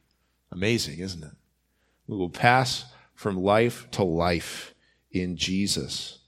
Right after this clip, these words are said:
So what do we do with this? As we say, "He, if God is for us, who can be against us?" Well, one thing that we should do is we should not fear, especially fear of man. We're to fear God.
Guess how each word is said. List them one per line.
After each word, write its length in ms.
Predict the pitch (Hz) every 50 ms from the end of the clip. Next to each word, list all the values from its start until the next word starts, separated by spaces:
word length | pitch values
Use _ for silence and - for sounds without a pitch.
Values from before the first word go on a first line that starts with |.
| _ _ _ _ - - - - -
So 160 | - - 147 147
what 100 | 180 214
do 60 | 240
we 140 | 240 226 175
do 180 | 135 147 156 165
with 200 | 180 160 - -
this? 260 | 82 80 82 - -
As 140 | 110 101 113
we 100 | 123 120
say, 380 | - - 139 139 135 127 127 - - - - -
"He, 320 | - 160 160 - 127 135
if 140 | 127 127 131
God 280 | 131 131 135 143 160 160
is 120 | 151 139
for 280 | - - 151 147 143 143
us, 140 | 135 131 -
who 160 | - 151 156
can 220 | - - 127 117
be 160 | 107 123 117
against 440 | 107 98 95 117 135 151 147 - -
us?" 340 | 87 80 87 95 - - - -
Well, 400 | 117 117 127 139 147 - - - -
one 280 | 123 123 147 190 226
thing 180 | 196 175 127 123
that 80 | 113
we 140 | 101 107 110
should 180 | - - 101 90
do 260 | 92 92 95 107 123
is 300 | 107 104 117 113 110 120
we 220 | 117 117 135 151
should 260 | 156 - - 160 143 139
not 340 | 120 113 117 - - -
fear, 600 | - - - - 107 98 90 76 67 64 - - - _ _ _ _ -
especially 440 | - - - 160 175 - - 160 135
fear 340 | - - - 131 131 127 120
of 120 | 104 90
man. 420 | 85 87 87 82 76 71 69 - - _ _ _ _ _ _ _ _ _ _ _ _ _ _ _ _ _ _ _ _ _ _ _ - - - - - - _
We're 160 | - 127 151
to 60 | 147 127
fear 280 | - - 160 156 147
God. 600 | 110 101 117 113 117 113 92 76 76 71 - -